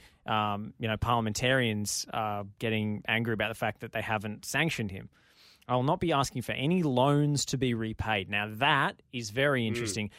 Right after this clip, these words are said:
Speaker 1: because over the years he has not funded but loaned Chelsea in owner financing about two billion pounds.
Speaker 2: That is a lot of cash.
Speaker 1: I, oh, I,
Speaker 2: That is a lot of cash.
Speaker 1: it, yeah. I, well, it's a huge amount of money
Speaker 2: Yeah.
Speaker 1: anyway. I, I'm, if I got the figure wrong,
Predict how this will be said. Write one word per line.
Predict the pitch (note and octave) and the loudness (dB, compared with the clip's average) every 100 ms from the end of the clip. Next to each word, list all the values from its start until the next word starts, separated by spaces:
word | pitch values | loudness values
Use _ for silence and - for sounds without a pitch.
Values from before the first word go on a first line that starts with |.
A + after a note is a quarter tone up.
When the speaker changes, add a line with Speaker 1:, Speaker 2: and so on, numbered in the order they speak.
| - | -12
Speaker 1:
because | - D#3 D3+ | -4 0 2
over | E3+ | 2
the | D#3+ | 2
years | C#3 C#3+ A#2 | 2 2 0
he | - C#3 B2+ | 0 0 0
has | A#2+ A2+ G#2+ - _ _ | 0 0 -2 -8 _ _
not | B2 B2+ - | 0 0 0
funded | - D#3+ C#3+ A2+ | 2 2 2 0
but | A#2 A2 | -2 -2
loaned | A2 A2+ A#2+ D#3 F3 D#3+ | -4 -2 2 2 2 0
Chelsea | C3 A2+ - A2+ | 0 -2 -4 -8
in | G#2+ A2+ | -8 -8
owner | C3 C3+ C3+ | -4 -2 -2
financing | A#2 - C3+ D#3 C3 A2 - G2 A#2+ C#3+ _ _ _ _ _ _ _ | -4 -2 0 0 0 -2 -6 -4 -6 -6 _ _ _ _ _ _ _
about | D3 E3+ | -6 -6
two | - - D3+ | -4 -2 -2
billion | A2 C3+ A#2+ A2+ G2+ | 0 0 2 0 -2
pounds. | G2 A2 F#2+ G2 - - _ _ _ _ _ _ _ _ _ | -4 -4 -6 -10 -16 -20 _ _ _ _ _ _ _ _ _
Speaker 2:
That | A#2 F3+ | -6 -4
is | A#3+ | -4
a | G2+ | -4
lot | F#2 G#2+ | -2 -2
of | G2 | -2
cash. | - G2 - | -6 -6 0
Speaker 1:
I, | C#3 | 2
oh, | D#3+ E3 D#3+ | 4 4 2
I, | E3+ | 4
Speaker 2:
That | D#3 | 4
is | F#3+ | 4
a | E3 | 4
lot | E3 E3+ F3+ | 6 6 6
of | D3+ | 4
cash. | - D3+ C3+ - - | 4 4 4 0 -4
Speaker 1:
it, | |
yeah. | C#3 B2 G2 _ | 0 0 0 _
I, | D3+ E3+ | 0 2
well, | E3+ F#3 | 4 4
it's | F3+ | 2
a | F#3 | 0
huge | - G3 D#3 | 2 0 2
amount | C3 | 2
of | G#2+ | 2
money | G2+ G2 | 0 0
Speaker 2:
Yeah. | |
Speaker 1:
anyway. | A#2 G2+ G2 - | 0 0 0 2
I, | C3 | 2
I'm, | C#3 C#3 B2+ | 2 0 0
if | D3 C3+ | -2 0
I | D3+ | 2
got | D3+ | 2
the | B2+ | 0
figure | B2 A2 | -2 0
wrong, | G#2 G2 | 0 -2